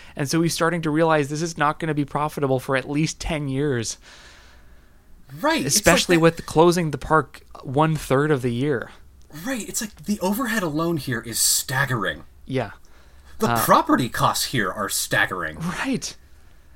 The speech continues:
Speaker 1: Uh, in mid-September nineteen ninety-four, a crowd of three thousand protesters, including, uh, Senator Ralph Nader, staged a march in Virginia, or m-, staged a march in Washington, D C, opposing the park.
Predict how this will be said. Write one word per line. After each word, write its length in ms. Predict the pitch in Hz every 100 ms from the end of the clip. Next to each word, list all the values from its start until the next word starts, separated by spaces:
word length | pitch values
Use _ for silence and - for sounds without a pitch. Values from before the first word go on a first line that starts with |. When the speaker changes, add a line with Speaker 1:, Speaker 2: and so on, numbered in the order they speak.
| - - -
Speaker 1:
Uh, 160 | 113 -
in 240 | 120 117
mid-September 760 | 131 160 - 170 - - 147 135
nineteen 340 | 127 131 135
ninety-four, 540 | 120 120 117 - 127 -
a 80 | -
crowd 420 | - 135 127 120
of 80 | 104
three 560 | - - 214 196 180
thousand 560 | 156 160 131 127 127 113
protesters, 680 | - 127 - 117 - 117 131
including, 680 | 127 - 208 220 165 110 - - - - -
uh, 300 | 120 113 - - - - - -
Senator 480 | - 151 139 123 123
Ralph 360 | 117 120 123 123
Nader, 400 | 120 123 113 - - - - -
staged 460 | - 151 143 131
a 40 | 135
march 540 | 113 113 120 147 -
in 160 | - 127
Virginia, 680 | 127 113 131 127 120 107 - - -
or 80 | 147
m-, 240 | 135 131
staged 240 | 139 143 131
a 40 |
march 260 | 123 147 -
in 100 | 127
Washington, 500 | 117 131 160 131 131
D 140 | 123
C, 380 | 120 - 117 107 - - - -
opposing 560 | 123 - 147 131 123
the 80 | 113
park. 420 | - 110 98 -